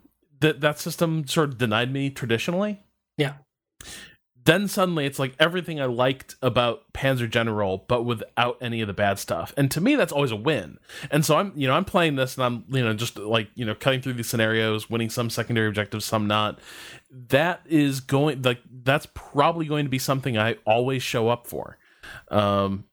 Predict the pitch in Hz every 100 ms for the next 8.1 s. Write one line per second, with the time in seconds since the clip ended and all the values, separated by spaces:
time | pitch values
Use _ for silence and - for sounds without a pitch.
0 | _ - 110 110 107 - 123 110 110 107
1 | - 127 - 147 170 135 - 214 175 110
2 | 110 98 107 110 104 113 123 127 - 113
3 | 113 113 117 107 98 127 135 123 120 120
4 | 110 110 113 117 110 - 151 - 78 73
5 | 80 95 110 117 113 120 - 143 147 131
6 | 120 120 110 110 135 120 - - - -
7 | - 135 - 110 107 104 101 117 104 101